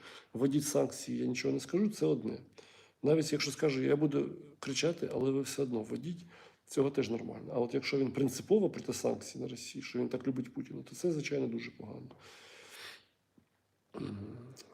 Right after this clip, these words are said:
Яке закінчення війни в Америці бачення? Я думаю, що на лінії розмежування це для них було б прийнятно. Чому перестали бити по Н П З? Валентина Екерман питає. Валентина, у нас же перемир'я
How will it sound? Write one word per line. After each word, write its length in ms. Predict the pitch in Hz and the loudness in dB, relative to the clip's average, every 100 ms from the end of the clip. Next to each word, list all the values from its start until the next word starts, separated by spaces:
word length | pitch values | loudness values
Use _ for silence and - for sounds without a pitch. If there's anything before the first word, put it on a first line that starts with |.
| - | -8
Яке 500 | 123 127 170 160 147 | -2 2 6 8 6
закінчення 440 | 113 123 135 - 123 | 2 0 0 2 2
війни 220 | 135 139 | 2 2
в 60 | 127 | 2
Америці 460 | 170 160 - - | 2 2 -2 -4
бачення? 420 | 120 113 - 123 | -4 -4 -6 -4
Я 60 | 131 | -2
думаю, 260 | 156 175 151 | 2 2 0
що 500 | - 131 131 123 123 - - 135 - - _ _ _ _ _ _ | -2 -2 0 0 -2 -4 -8 -10 -14 -20 _ _ _ _ _ _
на 200 | 127 120 | -2 0
лінії 260 | 131 135 127 | 4 4 4
розмежування 640 | 113 117 - - - - - | 2 0 -2 -6 -8 -8 -12
це 160 | - 120 | -8 -6
для 140 | 123 | -6
них 120 | 123 | -6
було 240 | - 139 135 | -8 -8 -8
б 100 | - | -10
прийнятно. 540 | - 131 127 - - - _ _ _ _ _ _ _ _ _ _ _ _ - _ _ - - - | -8 -8 -10 -14 -20 -20 _ _ _ _ _ _ _ _ _ _ _ _ -20 _ _ -20 -20 -2
Чому 260 | - 165 | 2 4
перестали 440 | 175 147 - 147 135 | 4 0 2 0 0
бити 220 | 143 - | -2 -4
по 120 | 135 | -2
Н 120 | 127 | -2
П 120 | 127 | -2
З? 80 | 117 | -4
Валентина 540 | 113 117 123 - 139 135 | -4 -2 -4 -2 0 0
Екерман 480 | 139 143 123 117 | 2 0 2 0
питає. 400 | - 131 185 185 | 0 0 4 6
Валентина, 320 | 135 147 143 123 | 6 6 4 6
у 60 | |
нас 140 | 147 135 | 6 6
же 160 | 147 | 2
перемир'я 760 | - - 170 175 156 117 - | 0 8 10 12 10 6 -4